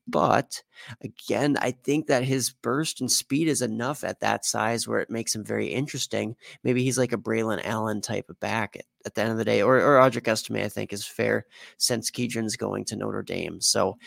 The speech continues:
getting him in the fifth a mock, that's great value. There's no doubt about that. I, I do have him,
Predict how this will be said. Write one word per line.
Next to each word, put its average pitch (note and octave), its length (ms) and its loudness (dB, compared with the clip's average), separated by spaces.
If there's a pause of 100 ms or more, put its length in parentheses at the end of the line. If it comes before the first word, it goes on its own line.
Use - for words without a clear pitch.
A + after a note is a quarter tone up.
(240)
getting C3 220 4
him A#2+ 200 4
in A#2 80 2
the G#2+ 100 -2
fifth C3 400 4
a A#2 40 2
mock, A#2+ 360 4 (240)
that's G2 200 -6
great G#2+ 280 -2
value. F#2+ 480 -2 (160)
There's A2 160 -10
no A2 140 -2
doubt G#2+ 200 2
about G#2 280 -2
that. G2+ 360 0
I, G#2+ 100 -2 (100)
I A2 260 0
do C#3+ 160 6
have B2+ 260 8
him, A#2+ 300 4